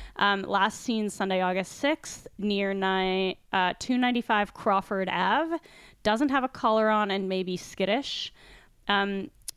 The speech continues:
any information leading to finding the cat will be rewarded and also forever indebted. Uh, her post even just says, "Will trade anything," and then has a picture of the poster.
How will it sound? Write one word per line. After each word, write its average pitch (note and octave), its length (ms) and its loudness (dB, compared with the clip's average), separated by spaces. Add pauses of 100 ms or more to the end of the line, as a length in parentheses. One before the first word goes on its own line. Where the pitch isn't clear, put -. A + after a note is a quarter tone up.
(160)
any A#3 240 2
information A3+ 600 -2
leading G3+ 300 -2
to G3 60 -6
finding G3 340 -2
the F3 60 -4
cat A3 340 2
will G#3 80 0
be F#3+ 160 -4
rewarded G3 640 0
and F#3 120 -2
also F#3 260 -2
forever F#3 380 -2
indebted. F#3+ 760 0
Uh, F3 180 0 (240)
her B3+ 180 2
post A#3 360 0
even G3+ 160 0
just F3+ 180 -6
says, E3+ 320 -2
"Will F3+ 240 0
trade F3 340 -2
anything," F3 540 -4
and F#3 100 -2
then F3 120 -2
has F3 160 -2
a - 20 -6
picture E3+ 420 -8
of D#3+ 180 -8
the E3 280 -6
poster. - 480 -10